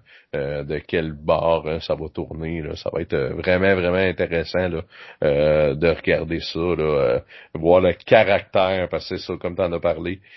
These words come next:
euh, ça, ça va jouer aussi, là, plus que sur les skills.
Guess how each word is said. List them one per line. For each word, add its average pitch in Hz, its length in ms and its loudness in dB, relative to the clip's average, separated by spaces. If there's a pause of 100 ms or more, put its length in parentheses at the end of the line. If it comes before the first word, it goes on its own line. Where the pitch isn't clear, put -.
(240)
euh, 67 760 0
ça, 85 200 -2 (160)
ça 87 160 0
va 90 140 2
jouer 98 340 0
aussi, 110 440 -6
là, 110 180 4
plus 123 320 -2
que 98 120 -2
sur - 200 -8
les 85 160 -2
skills. 98 380 -2